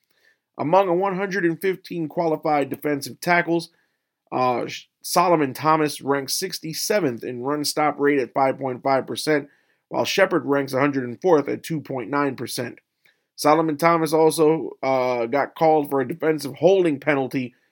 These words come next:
on a run play against Denver last week. And, uh, Shepard is no stranger to that penalty either, as he had two of them last season. Uh, with Thomas on the field this season,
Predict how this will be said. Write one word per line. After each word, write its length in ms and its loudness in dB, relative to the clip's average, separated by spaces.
on 140 0
a 60 2
run 260 4
play 200 0
against 320 -2
Denver 320 2
last 300 0
week. 280 2
And, 240 0
uh, 160 0
Shepard 500 4
is 160 2
no 220 4
stranger 720 2
to 220 -4
that 240 0
penalty 400 0
either, 320 0
as 200 -6
he 140 2
had 520 4
two 240 2
of 140 6
them 360 -2
last 360 0
season. 420 -2
Uh, 220 -2
with 180 4
Thomas 360 0
on 140 0
the 60 -4
field 360 0
this 200 2
season, 440 0